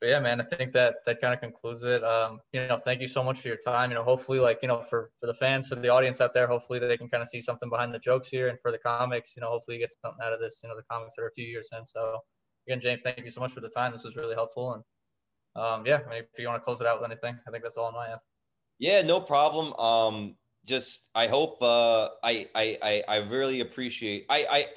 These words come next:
Speaker 2: listen, I'm very humbled that you, you asked, you've, you've asked me to, like, um, give you some tips, you know, like, like I said, like, um, I try to give back any, any way I can. Um, and you seem like a really nice dude. So I don't just,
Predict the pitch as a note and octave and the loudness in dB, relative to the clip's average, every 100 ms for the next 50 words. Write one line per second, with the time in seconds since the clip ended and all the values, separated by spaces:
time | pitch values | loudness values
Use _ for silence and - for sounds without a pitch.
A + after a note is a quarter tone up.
0 | - - A#2+ C#3 F3 C#3 C#3+ B2 A2 A2 | -10 -4 0 4 4 4 2 2 4 4
1 | G#2 - A#2+ A#2+ A#2 A2+ A2+ G#2+ - - | 4 0 -6 -6 -6 0 2 2 0 -10
2 | A2 A2 G2+ G2+ G2+ - G2 G2 G2 - | -2 0 0 0 0 0 -4 -4 -6 -4
3 | F2 E2+ E2+ - E2+ E2 F#2 F2 F2 E2 | -2 -2 -4 -6 -6 -6 -8 -10 -10 -8
4 | E2+ E2+ - F2 E2+ E2 D#2+ D#2+ - _ | -4 -6 -6 -8 -4 -4 -4 -6 -10 _
5 | _ _ _ _ A2+ B2 B2+ A#2+ G2 G2 | _ _ _ _ 0 0 2 0 0 0
6 | F#2 - F#2 F2+ F2+ F2 E2+ - _ _ | -2 -2 -2 0 0 -4 -10 -16 _ _
7 | _ - - B2+ A#2 A2+ F#2 G#2 G#2 - | _ -10 -2 -2 -2 -2 0 2 0 -4
8 | G2 G2 G2 G2+ G2+ F#2+ F#2+ F2 F2 F#2 | -4 -4 -4 -6 -8 -2 -2 -2 -4 -4
9 | F#2 F2+ F2 E2+ _ F2 F2 E2+ E2 E2+ | -4 -4 -8 -14 _ -4 -2 -2 -6 -10
10 | - _ _ _ _ - F#2+ G2+ C3+ D#3 | -16 _ _ _ _ -4 -2 -2 -4 -2
11 | C#3 B2 A#2+ A#2 A2+ A2 - - _ _ | -2 0 0 0 0 -2 -4 -16 _ _
12 | _ _ _ G2+ G#2 G2+ E2+ G2 F#2 F2+ | _ _ _ -6 -4 -4 -4 -2 0 2
13 | C3+ D#3+ D3+ B2+ | 2 2 0 -4